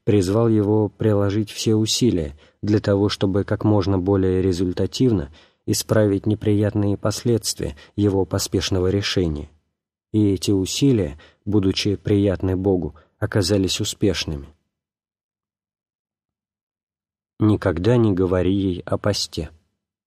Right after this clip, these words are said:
Случай из жизни отца Порфирия, касающийся его взглядов на пост,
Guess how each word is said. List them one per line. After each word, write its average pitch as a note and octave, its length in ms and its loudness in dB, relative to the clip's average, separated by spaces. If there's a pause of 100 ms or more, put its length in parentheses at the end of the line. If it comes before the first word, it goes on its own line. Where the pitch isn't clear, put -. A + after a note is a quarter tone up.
(1200)
Случай G#2+ 640 0
из A2+ 180 0
жизни G2 380 2
отца F#2 340 -2
Порфирия, F#2+ 680 -2 (260)
касающийся G2+ 960 0
его G2+ 320 0
взглядов F#2 520 -2
на G#2+ 120 -2
пост, - 400 -4